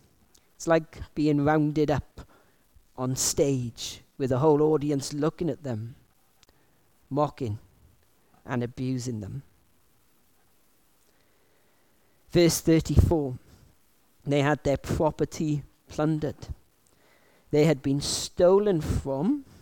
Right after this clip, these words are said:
and their property had been destroyed because they held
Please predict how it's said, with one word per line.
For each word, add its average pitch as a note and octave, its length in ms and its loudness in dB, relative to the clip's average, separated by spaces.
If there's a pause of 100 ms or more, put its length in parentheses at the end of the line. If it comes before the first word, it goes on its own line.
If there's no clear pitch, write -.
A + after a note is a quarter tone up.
(720)
and D3 180 0
their D3+ 100 0
property G#3 760 0
had D#3 100 0
been D#3+ 200 0
destroyed A3 1120 2 (680)
because C#3+ 560 -2
they D#3+ 220 -6
held C3 560 -10